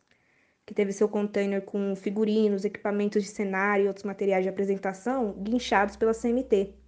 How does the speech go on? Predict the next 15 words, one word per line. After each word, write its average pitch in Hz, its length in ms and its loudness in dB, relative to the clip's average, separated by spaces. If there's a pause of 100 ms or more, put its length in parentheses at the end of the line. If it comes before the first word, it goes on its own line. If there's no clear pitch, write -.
(680)
sem 277 260 2
que 302 120 -4
a 294 40 2
secretária 220 540 2
Vanessa 196 400 0
Toledo 233 640 2 (420)
avisasse 226 800 0
com 214 160 -4
um 214 60 -2
tempo 202 280 -2
plausível 214 880 2
ou 226 140 4
formalizasse 233 760 0
essa 220 160 -4
remoção. 214 560 -2